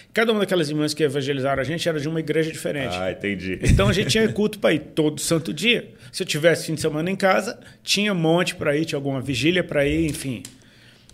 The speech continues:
Speaker 1: Durante o fim de semana eu tinha shows pra fazer.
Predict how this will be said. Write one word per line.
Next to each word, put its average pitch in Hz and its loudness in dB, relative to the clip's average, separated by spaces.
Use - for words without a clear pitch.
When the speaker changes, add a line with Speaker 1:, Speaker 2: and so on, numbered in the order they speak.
Speaker 1:
Durante 214 6
o - -8
fim 190 -2
de 180 -2
semana 180 -2
eu 180 0
tinha 170 -2
shows 151 2
pra 156 -2
fazer. 175 0